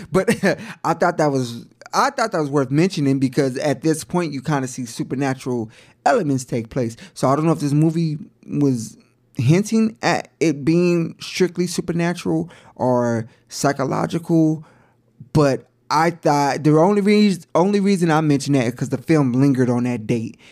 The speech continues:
and this was the date where the fungus starts growing on the flowers. So this is the first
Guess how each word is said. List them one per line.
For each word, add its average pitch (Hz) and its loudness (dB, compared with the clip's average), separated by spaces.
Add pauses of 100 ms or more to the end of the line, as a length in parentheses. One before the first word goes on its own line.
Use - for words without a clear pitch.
and 123 2
this 143 0
was 131 -6
the 123 -4
date 131 -2 (180)
where 127 2
the 113 0
fungus 135 0
starts 123 -2
growing 123 0
on 110 -4
the 110 -6
flowers. 120 -2
So 120 -10
this 131 -6
is 120 -12
the 110 -10
first 120 -8